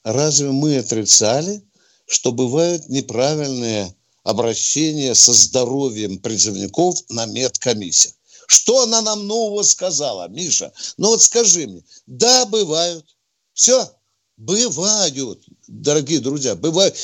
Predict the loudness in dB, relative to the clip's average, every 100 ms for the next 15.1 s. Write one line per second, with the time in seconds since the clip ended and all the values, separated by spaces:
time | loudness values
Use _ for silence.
0 | -10 -2 0 0 -2 2 4 4 2 -4
1 | -14 -6 2 6 6 2 -4 -2 -4 -6
2 | -8 -6 -2 -2 -2 -6 -4 0 2 2
3 | 0 -2 _ -6 -2 -2 -6 -20 -20 -14
4 | -8 -4 -2 -2 -2 -4 0 0 0 -2
5 | 0 2 4 2 2 2 2 2 2 4
6 | 2 0 -2 -2 -4 _ _ _ _ _
7 | -4 0 2 2 2 2 4 4 0 2
8 | 2 4 2 0 -2 -2 -2 -2 0 2
9 | 2 2 0 2 0 0 -4 -8 -14 -8
10 | -2 2 2 4 2 2 -4 -2 0 4
11 | 2 2 -2 -4 _ _ -4 2 2 2
12 | -6 -10 -8 -6 -8 -6 -6 -4 -6 -8
13 | -12 _ _ _ _ _ -4 0 4 6
14 | 4 0 -4 -6 -2 -2 -2 0 2 2